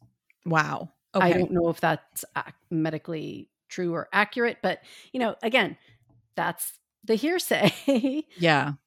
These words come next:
Speaker 2: Um, <clears throat> but yeah,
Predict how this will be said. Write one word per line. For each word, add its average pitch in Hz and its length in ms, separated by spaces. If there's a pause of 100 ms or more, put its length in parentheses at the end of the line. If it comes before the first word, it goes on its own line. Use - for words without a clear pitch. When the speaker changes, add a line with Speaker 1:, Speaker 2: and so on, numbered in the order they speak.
(120)
Speaker 2:
Um, 208 720 (160)
<clears throat> 240 400 (280)
but 277 180
yeah, 202 260